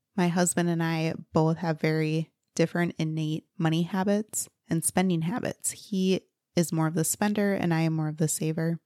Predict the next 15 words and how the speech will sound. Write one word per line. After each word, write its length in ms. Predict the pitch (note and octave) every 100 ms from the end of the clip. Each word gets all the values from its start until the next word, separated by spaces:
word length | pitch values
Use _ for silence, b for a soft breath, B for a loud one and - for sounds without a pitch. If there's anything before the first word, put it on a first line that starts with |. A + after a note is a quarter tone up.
| _ _ _ _ _ _
which 260 | F#3+ F3+ -
means 320 | E3 E3 D#3+
that 140 | E3+ D#3+
I'm 180 | D#3
definitely 460 | D#3 G3+ A3 G#3+ F#3
way 200 | F3 F3
more 160 | F3+ E3+
into 200 | E3+ E3
this 320 | D#3+ D#3+ - - _ _
whole 280 | - B3+ B3
financial 560 | A#3 G3 E3+ - E3+
thing 240 | - D#3 D#3
than 140 | D#3
he 260 | D3 G3+ -
is. 400 | - F#3 -